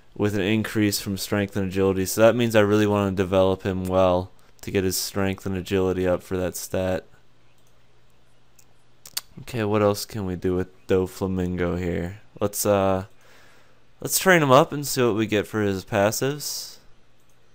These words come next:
Oh, level thirty-four, how about that? Dun, dun, dun.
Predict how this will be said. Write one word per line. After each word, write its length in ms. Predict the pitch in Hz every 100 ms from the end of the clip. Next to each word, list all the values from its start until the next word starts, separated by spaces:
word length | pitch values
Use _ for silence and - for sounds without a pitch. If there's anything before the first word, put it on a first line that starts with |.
| - - - - - - -
Oh, 120 | 139 123
level 220 | 101 101
thirty-four, 600 | - 113 110 - 120 107
how 100 | 107
about 220 | 107 104
that? 300 | 113 110 104 - - - - - - - - - - - - - -
Dun, 160 | - -
dun, 160 | -
dun. 720 | - 127 127 123 123 123 123